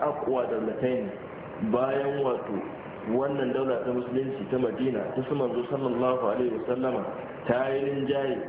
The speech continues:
ala aqwa dawlatayn, akan mafi karfin dauloli guda biyu da ake da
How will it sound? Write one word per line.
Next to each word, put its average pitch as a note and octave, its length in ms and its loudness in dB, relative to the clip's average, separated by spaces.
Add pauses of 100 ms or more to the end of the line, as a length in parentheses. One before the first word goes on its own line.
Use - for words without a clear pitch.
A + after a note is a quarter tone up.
(340)
ala A#2+ 480 0
aqwa C#3 480 0
dawlatayn, B2+ 720 0 (320)
akan B2+ 460 2
mafi C3 420 0
karfin C#3+ 520 0
dauloli C#3+ 600 0
guda B2 320 0
biyu C3 140 -2
da B2 100 2
ake - 200 -2
da G#2+ 80 -2